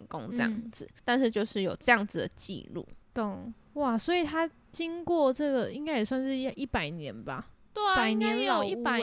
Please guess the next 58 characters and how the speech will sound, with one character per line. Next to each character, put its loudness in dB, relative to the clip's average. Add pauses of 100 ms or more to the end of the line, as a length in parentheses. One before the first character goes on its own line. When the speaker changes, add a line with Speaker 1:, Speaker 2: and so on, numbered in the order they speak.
Speaker 1:
年 -6
了 -8
啊， -6 (240)
很 -4
久 4
很 -2
久 -2
了。 -4 (260)
而 4
且 2 (140)
因 0
为 4
民 0
雄 2
鬼 4
屋 4
很 -2
有 0
名 -12
嘛， -8 (260)
所 0
以 0
呢， 2 (280)
在 6
民 -2
雄 -2
就 4
有 2
三 2
宝， -4 (380)
就 0
是 6
被 2
称 -4
为 0
民 -4
雄 -6
三 -4
宝 -2
之 -18
一。 -14
那 0 (100)
民 0
雄 -2
三 2
宝 8
的 2
另 0
外 8
两 0
宝 6
就 0
是 0 (100)
大 6
士 -4
爷 -6 (140)
庙 -2 (220)
跟 0